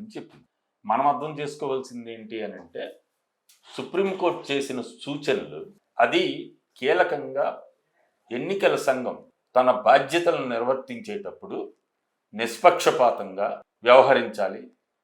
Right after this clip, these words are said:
భారతదేశ ప్రజల ప్రజాస్వామ్యాన్ని కాపాడాలి, అలాగే భారతదేశ రాజ్యాంగ స్ఫూర్తిని నిలబట్టే, నిలబడేటట్టు, నిలబెట్టేటట్టు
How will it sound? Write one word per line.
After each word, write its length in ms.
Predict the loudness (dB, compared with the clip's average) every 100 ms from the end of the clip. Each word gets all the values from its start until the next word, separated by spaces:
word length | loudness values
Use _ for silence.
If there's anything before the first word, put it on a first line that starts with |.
| _
భారతదేశ 800 | 2 8 10 8 0 -2 -6 -2 -2 -2 -10 _ _ 0
ప్రజల 320 | 4 6 6
ప్రజాస్వామ్యాన్ని 1300 | 6 0 4 4 6 2 2 2 -2 -2 -8 -12 -14 _ _ 0
కాపాడాలి, 800 | 0 4 4 4 -4 -6 -14 _ _ _ _ _ _ _
అలాగే 380 | 2 4 4 2
భారతదేశ 840 | 6 6 6 2 -8 -4 -4 -2 -2
రాజ్యాంగ 720 | 2 2 2 0 0 0 -8
స్ఫూర్తిని 880 | -10 -10 -4 -4 -4 -6 -6 -14 _ _ _ _
నిలబట్టే, 680 | 2 4 6 4 4 0 0
నిలబడేటట్టు, 1160 | -2 4 6 8 6 4 -2 -6 -6 -6 -6 -12 _ _ _ _ _ -4
నిలబెట్టేటట్టు 1160 | 2 4 2 2 0 0 -4 -4 -6 -6 -8